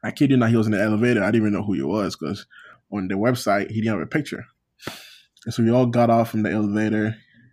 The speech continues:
and then he turned around. He's a short dude, right? He's like, he turned around. He was like, "Are you George?"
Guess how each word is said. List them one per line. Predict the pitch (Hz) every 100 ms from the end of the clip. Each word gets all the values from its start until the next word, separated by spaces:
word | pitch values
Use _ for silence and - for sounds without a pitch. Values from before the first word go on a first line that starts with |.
| _ -
and | 104
then | 107
he | 110
turned | - 135
around. | 117 104 104
He's | 110
a |
short | 113 - 113 98
dude, | 92 -
right? | 110 107 - - -
He's | 113
like, | 110 110
he | 110
turned | 120
around. | 113 107 104 120 - _ _
He | -
was | 117
like, | 107 104 95 - _ _ _ _ -
"Are | 110
you | 113
George?" | 104 98 101 -